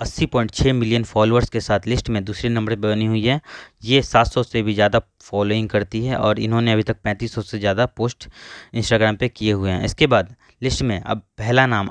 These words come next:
आता है विराट कोहली का। लिस्ट में दो सौ नौ मिलियन फॉलोअर्स के साथ लिस्ट में विराट कोहली पहले नंबर पे बने हुए हैं। ये अभी तक चौदह सौ से भी ज़्यादा पोस्ट कर चुके हैं और इन्होंने अभी तक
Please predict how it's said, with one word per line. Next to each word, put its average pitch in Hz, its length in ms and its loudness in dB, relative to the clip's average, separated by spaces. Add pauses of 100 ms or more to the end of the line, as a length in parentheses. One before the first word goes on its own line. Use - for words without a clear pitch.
(120)
आता 170 260 4
है 98 200 -4 (160)
विराट 120 340 0
कोहली 104 300 -4
का। 98 180 -8 (540)
लिस्ट 131 180 -4
में 131 160 0
दो 135 100 4
सौ 131 160 0
नौ 120 280 2
मिलियन 127 360 2
फॉलोअर्स 110 480 4
के 117 140 -6
साथ 104 300 -2
लिस्ट 117 260 -2
में 104 160 -4
विराट 110 320 0
कोहली 104 260 -4
पहले 104 300 -2
नंबर 104 180 -4
पे 110 140 -4
बने 98 220 -2
हुए 104 180 -2
हैं। 147 160 -2 (600)
ये 120 100 4
अभी 120 140 2
तक 127 180 -2
चौदह 117 340 2
सौ 120 180 0
से 113 160 2
भी 107 80 2
ज़्यादा 101 280 4
पोस्ट - 280 -6
कर 104 160 2
चुके - 240 -6
हैं 117 100 0
और 107 200 2
इन्होंने 110 420 0
अभी 104 200 -4
तक - 260 -2